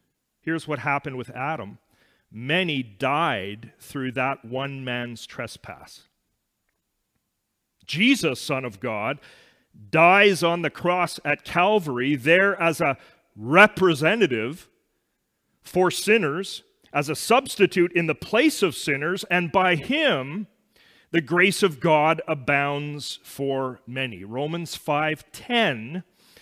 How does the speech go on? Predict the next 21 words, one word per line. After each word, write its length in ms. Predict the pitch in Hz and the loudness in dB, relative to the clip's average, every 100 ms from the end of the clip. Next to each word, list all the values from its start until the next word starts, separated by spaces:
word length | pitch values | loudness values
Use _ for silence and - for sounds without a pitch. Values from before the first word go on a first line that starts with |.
| _ - | _ -8
declares 1000 | 147 - - 214 220 147 113 110 147 - _ _ _ - | -8 -8 -4 -2 0 0 -2 -6 -10 -14 _ _ _ 0
that 180 | 160 165 | 0 0
the 100 | 147 | -2
way 320 | 143 196 247 | 2 2 0
we 220 | 220 208 | -2 0
are 140 | 175 156 | 0 0
reconciled 800 | 165 208 226 208 - 180 175 - | -4 -4 -6 -6 -2 -2 -2 -4
to 80 | |
God, 380 | 143 165 160 123 | -4 -2 0 -2
how 300 | 120 185 202 | -4 -4 -2
are 120 | 214 | -2
we 140 | 202 190 | -4 -4
reconciled 680 | 175 170 175 - 165 156 | -4 -6 -8 -4 -2 -2
to 100 | 156 | -6
God, 340 | 147 175 127 170 | -6 -4 -4 -4
is 240 | 151 131 | -6 -6
by 260 | 110 135 131 | -4 -4 -2
the 140 | 123 | -4
death 520 | 110 170 190 214 - - | -6 -4 -2 -2 -6 -8
of 560 | 151 151 160 202 233 - _ _ _ _ _ _ _ _ _ | 0 2 4 2 -2 -14 _ _ _ _ _ _ _ _ _
his 760 | - 143 147 127 120 120 - | -6 -2 0 0 -2 -6 -10